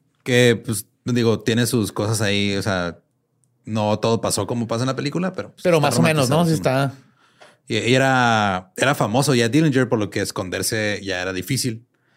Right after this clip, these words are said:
Speaker 1: Así que se sometió a una cirugía plástica realizada por un médico de la mafia.
Speaker 2: ¿Cirugía plástica?
Speaker 1: Eh,
Speaker 2: Mil novecientos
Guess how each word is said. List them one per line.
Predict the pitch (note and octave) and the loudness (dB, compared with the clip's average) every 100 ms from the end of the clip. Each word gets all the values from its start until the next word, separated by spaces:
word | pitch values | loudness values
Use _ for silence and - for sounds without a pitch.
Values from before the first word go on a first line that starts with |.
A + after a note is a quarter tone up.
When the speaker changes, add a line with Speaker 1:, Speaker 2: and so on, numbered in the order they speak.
| _ _ - | _ _ -12
Speaker 1:
Así | - A2 | -8 -6
que | G#2+ | -2
se | B2 | -2
sometió | A#2 A2+ G#2+ | 0 -2 -2
a | |
una | G#2 | -2
cirugía | B2 G#2+ G#2 | -2 -2 -4
plástica | - A2+ - - - _ _ _ | -2 -4 -6 -10 -16 _ _ _
realizada | G#2+ G2 - G2 | -10 -8 -6 -6
por | G2 G2+ | -4 -6
un | |
médico | G2 F#2+ F#2 | -4 -6 -6
de | F#2 | -6
la | |
mafia. | F#2+ G2+ - _ _ _ _ _ _ _ _ _ _ _ _ _ _ _ _ _ _ _ _ _ _ _ _ _ | -6 -8 -10 _ _ _ _ _ _ _ _ _ _ _ _ _ _ _ _ _ _ _ _ _ _ _ _ _
Speaker 2:
¿Cirugía | - B2+ A#2 E3 - | -14 -10 -8 -8 -10
plástica? | D#3 - A3 G3 | -10 -10 -12 -14
Speaker 1:
Eh, | - _ _ _ _ _ | -18 _ _ _ _ _
Speaker 2:
Mil | C#3 D#3 | -2 2
novecientos | E3 F#3 E3 D#3 E3+ A#3+ A#3 - | 4 2 2 -2 -2 -2 -2 -4